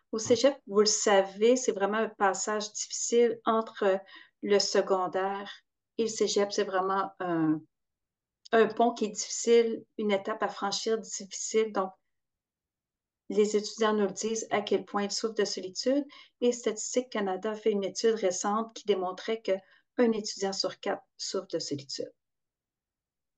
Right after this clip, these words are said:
Donc, je pense que je vous ai convaincu que c'était important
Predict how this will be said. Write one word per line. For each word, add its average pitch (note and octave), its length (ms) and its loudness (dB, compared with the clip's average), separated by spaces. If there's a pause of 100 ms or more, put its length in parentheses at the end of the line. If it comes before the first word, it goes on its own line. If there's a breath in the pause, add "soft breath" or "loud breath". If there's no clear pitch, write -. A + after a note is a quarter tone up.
(800)
Donc, E3 360 -4
je - 140 -8
pense F#3+ 220 -4
que G3+ 120 2
je F#3 80 0
vous A3+ 200 2
ai C#4 80 4
convaincu G#3 480 2
que - 60 -12
c'était A#3+ 300 -2
important G#3+ 680 -2